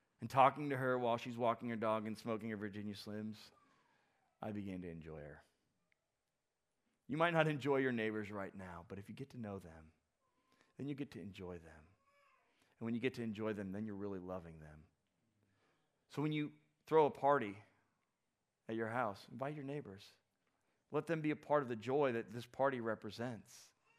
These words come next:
Your neighbors need to have joy too, and they need to know that they're enjoyed. It's part of their emotional needs. Lastly, love your neighbor by meeting their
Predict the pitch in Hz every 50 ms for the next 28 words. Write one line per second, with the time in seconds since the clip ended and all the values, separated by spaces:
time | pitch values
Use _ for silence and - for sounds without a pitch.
0 | _ _ _ _ _ _ _ _ _ - _ _ _ _ _ _ - 131 139 139
1 | 147 165 165 151 139 123 120 131 139 143 139 120 113 120 127 127 120 110 123 120
2 | 123 117 110 - - 131 120 107 98 95 110 - _ _ _ _ _ _ _ _
3 | - 120 127 139 151 156 160 151 147 143 143 151 143 127 120 113 131 131 123 120
4 | 110 104 113 117 113 107 101 113 117 - - - 151 151 135 117 120 113 107 104
5 | 104 104 - - 104 101 92 90 87 82 82 87 _ - - - _ _ _ _
6 | _ _ _ _ _ _ _ _ _ _ _ _ - _ 113 120 127 135 139 131
7 | - - - 104 98 95 95 98 _ _ - - _ _ _ 120 123 127 123 135
8 | 143 135 123 117 110 107 110 107 98 98 - _ _ _ _ _ _ _ _ _
9 | _ - 98 98 98 104 107 104 107 104 104 98 95 _ _ _ _ _ _ -
10 | 95 101 98 95 98 98 98 92